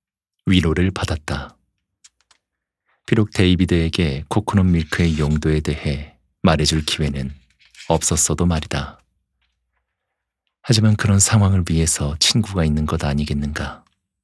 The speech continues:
나는 죽음이 두렵지 않다. 더 이상은 두려운 것이 없다. 치매에 걸리기 전에는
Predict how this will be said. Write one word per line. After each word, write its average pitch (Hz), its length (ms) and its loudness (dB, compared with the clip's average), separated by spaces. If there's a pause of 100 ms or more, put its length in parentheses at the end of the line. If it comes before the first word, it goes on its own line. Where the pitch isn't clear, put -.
(800)
나는 80 420 0
죽음이 87 380 2
두렵지 - 400 0
않다. 73 500 -6 (1000)
더 - 140 2
이상은 76 520 -4 (520)
두려운 78 340 4
것이 73 280 0
없다. - 480 -8 (1300)
치매에 98 400 4
걸리기 82 360 0
전에는 73 580 -2